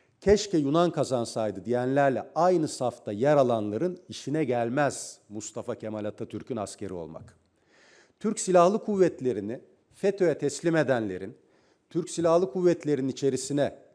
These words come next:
tarikatları yuvalandıranları, fetö su-, fetö subaylara kurmaylık,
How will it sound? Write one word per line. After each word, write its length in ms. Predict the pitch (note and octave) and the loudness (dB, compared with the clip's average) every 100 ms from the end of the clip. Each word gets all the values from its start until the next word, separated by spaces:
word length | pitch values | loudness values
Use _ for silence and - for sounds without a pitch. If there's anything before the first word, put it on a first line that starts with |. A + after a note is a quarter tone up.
| _ | _
tarikatları 720 | A#2+ A#2 - B2 - C#3 F#3+ | -8 -6 -4 -6 -4 -4 -2
yuvalandıranları, 1040 | F#3 D#3 B2+ A2+ G#2 G2+ F#2 F2+ F2 D#3+ - - _ _ _ _ _ _ | 4 4 4 2 0 -4 -6 -8 -6 -6 -8 -20 _ _ _ _ _ _
fetö 540 | - G3 G#3 A3+ F3+ | 0 2 4 2 -2
su-, 240 | - E3 - _ | -2 -4 -6 _
fetö 460 | - G3 G#3 G3 F#3+ | 0 0 2 -2 -2
subaylara 680 | F3+ D#3 D3+ C3+ B2 A2+ | 2 6 8 8 4 2
kurmaylık, 760 | - C3 C#3 C#3 C#3 C3 - - | -4 -2 2 4 4 2 -2 -10